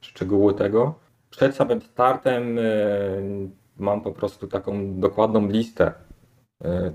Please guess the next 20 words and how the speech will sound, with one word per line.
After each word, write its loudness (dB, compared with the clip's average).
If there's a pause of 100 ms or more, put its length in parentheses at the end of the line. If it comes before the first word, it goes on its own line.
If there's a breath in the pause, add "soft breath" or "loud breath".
(140)
checklistę -2
wszystkich -8
rzeczy, 0
które 0
mam 0
sprawdzić. 0
Dopiero 0
jak -2
wsadzę 2
klucz -6
i -6
go 4
obre-, 2
o-, 0
obrócę, -4
to -6
wtedy -4
odhaczam -4
ptaszka, -2
że, 0